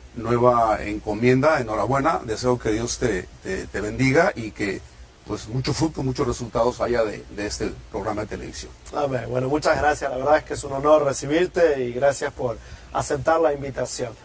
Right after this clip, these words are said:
Speaker 2: Jesús Adrián, queremos conocer un poquito más de, de tu vida. Tenés un libro nuevo del que vamos a hablar en un próximo bloque, pero,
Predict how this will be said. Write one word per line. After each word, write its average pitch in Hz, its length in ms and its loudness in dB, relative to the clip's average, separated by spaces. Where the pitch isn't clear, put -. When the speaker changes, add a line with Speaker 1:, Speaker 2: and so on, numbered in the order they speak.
Speaker 2:
Jesús 185 160 -2
Adrián, 214 340 6
queremos 220 240 2
conocer 202 240 2
un 196 60 -2
poquito 185 360 2
más 175 220 6
de, 139 380 2
de 143 200 8
tu 147 180 -4
vida. 127 360 2
Tenés 151 320 0
un 165 80 2
libro 170 240 6
nuevo 190 420 6
del 151 100 4
que 147 100 -2
vamos 160 200 6
a 160 60 4
hablar 160 260 6
en 147 140 0
un 135 80 -4
próximo 160 360 2
bloque, 170 420 4
pero, 170 340 6